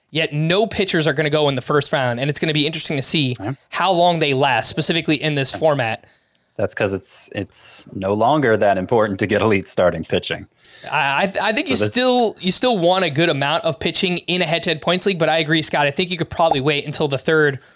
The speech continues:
Speaker 1: or even the fourth round to get, uh, your first starting pitcher. I'm getting the little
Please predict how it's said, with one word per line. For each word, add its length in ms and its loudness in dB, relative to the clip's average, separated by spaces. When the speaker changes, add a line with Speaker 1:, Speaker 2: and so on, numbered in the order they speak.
Speaker 1:
or 140 2
even 260 2
the 60 -2
fourth 340 0
round 340 2
to 220 0
get, 360 -4
uh, 220 4
your 300 2
first 280 0
starting 220 2
pitcher. 340 0
I'm 120 -8
getting 220 2
the 60 4
little 480 0